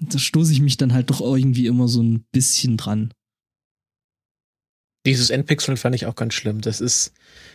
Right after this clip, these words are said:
Speaker 2: äh, man kann nicht aus verlorene Informationen einfach die Information wieder hervorheben. Also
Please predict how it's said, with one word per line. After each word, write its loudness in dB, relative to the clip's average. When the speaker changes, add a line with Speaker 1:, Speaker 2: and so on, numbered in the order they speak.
Speaker 2:
äh, 2
man 0
kann 0
nicht 0
aus 0
verlorene 4
Informationen 0
einfach 0
die -2
Information -2
wieder 2
hervorheben. 0
Also 0